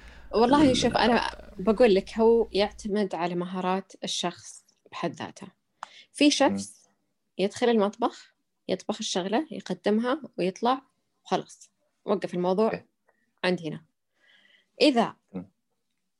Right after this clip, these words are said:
Speaker 1: الفرد عنده مهارات متعددة في عدة مجالات، ممكن إنه يستخدمها في نواحي كثيرة. يعني مثلًا، آه، خلينا نقول، آه،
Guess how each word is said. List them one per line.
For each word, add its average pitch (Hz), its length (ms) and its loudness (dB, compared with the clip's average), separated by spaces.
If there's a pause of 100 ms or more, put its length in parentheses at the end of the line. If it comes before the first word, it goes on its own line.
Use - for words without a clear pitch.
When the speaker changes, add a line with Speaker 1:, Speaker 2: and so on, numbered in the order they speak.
(240)
Speaker 1:
الفرد 214 340 4 (280)
عنده 214 280 2
مهارات 196 560 0
متعددة 208 720 -2 (280)
في 233 160 0
عدة 254 360 2
مجالات، 196 600 -2 (880)
ممكن 339 520 2 (100)
إنه 277 300 4 (360)
يستخدمها 262 680 -2 (1300)
في 247 180 2
نواحي 254 640 0
كثيرة. 247 420 0 (520)
يعني 165 460 -2 (280)
مثلًا، 196 420 0 (260)
آه، 180 540 -2 (640)
خلينا 226 380 2
نقول، 226 580 0
آه، 190 800 -6